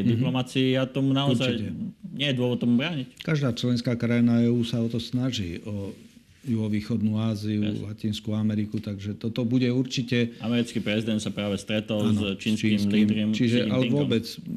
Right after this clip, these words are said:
Speaker 1: uvidíme, do akej miery aj to financovanie zahraničnej služby, e,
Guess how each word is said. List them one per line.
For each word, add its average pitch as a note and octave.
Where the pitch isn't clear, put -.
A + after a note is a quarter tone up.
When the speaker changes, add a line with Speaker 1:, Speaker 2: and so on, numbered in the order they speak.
Speaker 1:
uvidíme, A2+
do A#2
akej A#2
miery A2+
aj G#2+
to -
financovanie A2
zahraničnej A2
služby, A2+
e, -